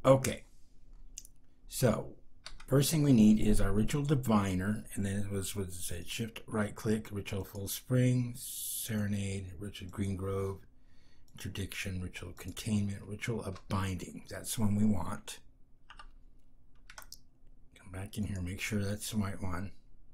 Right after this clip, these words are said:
Ritual of binding. Okay, so next thing we need to do is we need to place down the master stone. I'm gonna place it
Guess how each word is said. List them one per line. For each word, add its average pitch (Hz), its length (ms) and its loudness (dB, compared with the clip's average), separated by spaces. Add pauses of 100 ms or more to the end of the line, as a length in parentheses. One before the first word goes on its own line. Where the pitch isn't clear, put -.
(760)
Ritual 113 360 4
of 113 60 4
binding. 98 500 2 (100)
Okay, - 380 -8
so - 240 -4
next 110 320 4
thing 131 100 6
we 120 120 6
need 107 200 8
to - 80 -6
do 92 280 -2
is 98 180 -2
we 95 80 2
need 95 140 0
to 92 240 -4
place 120 480 0
down 104 580 2 (1500)
the 98 460 -8 (1300)
master 107 880 4
stone. 98 520 2
I'm 101 80 0
gonna 131 160 2 (100)
place - 420 0
it 107 220 2